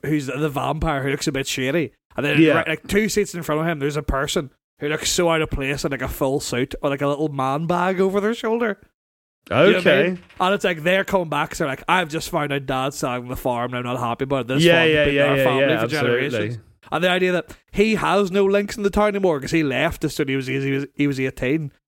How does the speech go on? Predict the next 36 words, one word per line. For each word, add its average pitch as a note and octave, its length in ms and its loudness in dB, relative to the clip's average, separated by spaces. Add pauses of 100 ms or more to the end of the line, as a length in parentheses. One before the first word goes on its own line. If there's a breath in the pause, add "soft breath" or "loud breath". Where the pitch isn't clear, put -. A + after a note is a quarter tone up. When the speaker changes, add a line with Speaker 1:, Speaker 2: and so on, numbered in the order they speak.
(120)
Speaker 1:
So - 120 -4
the D3+ 80 2
fact F#3+ 240 2
that D#3 80 -2
he D#3+ 120 2
gets D3 200 -2
turned, C#3+ 320 -4
no D#3+ 160 2
one D3+ 80 -4
wouldn't C3+ 200 -2
even C3+ 220 -2
know B2+ 160 -2
he's C#3 160 -2
there B2 120 2
Speaker 2:
Yeah. E3+ 180 6
Speaker 1:
yet. E3 220 -6 (160)
Speaker 2:
So G3 200 2
maybe G3+ 320 2
it's, C#3+ 100 -8
maybe F#3+ 280 4
this G3 180 -2
is, E3 100 -6
like, D3+ 180 2
the, D3 40 -6
maybe F#3 240 0
this F#3+ 140 -6
is E3+ 100 -8
the D#3+ 100 0
thing, C#3+ 300 0
right? G#2+ 260 -4 (540)
Here's G3 320 4
the D3+ 80 -2
scene. A2+ 420 0 (360)
On G3+ 160 6
the F#3+ 80 2
bus, D#3+ 560 -2